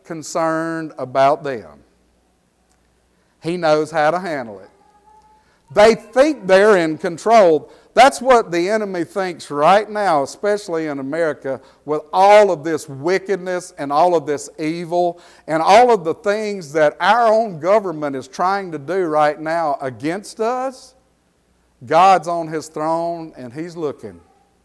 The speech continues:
and he's keeping a tally. There's a record in heaven. And don't you think for one second that our God is going to come out on the short end of the stick.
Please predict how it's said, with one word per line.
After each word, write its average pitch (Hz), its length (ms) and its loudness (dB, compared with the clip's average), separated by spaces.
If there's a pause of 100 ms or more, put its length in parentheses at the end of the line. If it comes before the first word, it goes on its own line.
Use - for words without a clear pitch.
(580)
and 120 180 -14
he's 123 220 -12
keeping 147 420 -10
a 160 60 -8
tally. 117 600 -8 (360)
There's 190 240 4
a 190 100 4
record 170 540 2
in 170 160 0
heaven. 135 520 -4 (720)
And 131 180 -10
don't 160 300 0
you 214 100 -6
think 220 380 -4
for 156 180 -6
one 175 380 -4
second 170 600 -4
that 127 140 -4
our 135 200 0
God 156 420 2
is 127 120 -10
going 143 280 -6
to 127 60 -14
come 143 280 -8
out 143 220 -4
on 139 120 -8
the 123 80 -14
short 151 380 -2
end 139 180 -6
of 127 80 -12
the 127 100 -16
stick. 120 460 -12